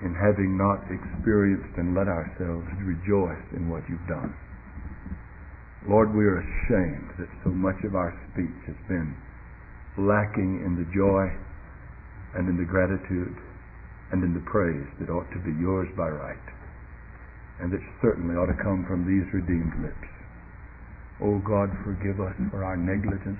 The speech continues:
for our insistence upon negativism, our insistence upon pessimism, our insistence upon looking for something wrong, our continued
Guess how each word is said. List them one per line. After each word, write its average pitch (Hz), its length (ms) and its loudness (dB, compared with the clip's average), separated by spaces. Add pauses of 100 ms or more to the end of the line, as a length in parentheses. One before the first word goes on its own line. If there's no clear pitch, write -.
for 101 160 0
our 95 220 4
insistence 110 960 2
upon 95 400 0
negativism, 101 720 -2 (1200)
our 101 240 6
insistence 120 800 2
upon 90 400 10
pessimism, 113 720 -2 (880)
our 101 240 6
insistence 107 800 2
upon 98 400 4
looking 123 400 4 (120)
for 92 200 -2 (240)
something 98 560 2
wrong, 104 480 4 (960)
our 101 480 4 (400)
continued 120 880 6